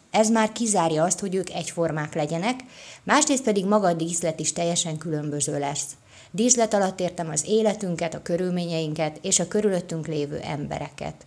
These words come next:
De tény, hogy mindkettejük részére ugyanazok az eszközök állnak rendelkezésre,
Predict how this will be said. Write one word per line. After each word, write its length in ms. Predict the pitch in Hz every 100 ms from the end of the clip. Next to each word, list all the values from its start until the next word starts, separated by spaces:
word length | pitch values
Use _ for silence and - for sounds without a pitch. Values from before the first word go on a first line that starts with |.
| - - - -
De 120 | 175
tény, 420 | 165 196 196 226 233
hogy 160 | 226
mindkettejük 680 | 269 277 - 160 - 156 156
részére 520 | 175 180 175 208 220 -
ugyanazok 520 | 240 202 180 160 156
az 140 | 156
eszközök 520 | - 190 - 180 156 -
állnak 420 | 175 175 170 160
rendelkezésre, 1000 | 156 151 151 156 156 185 208 214 240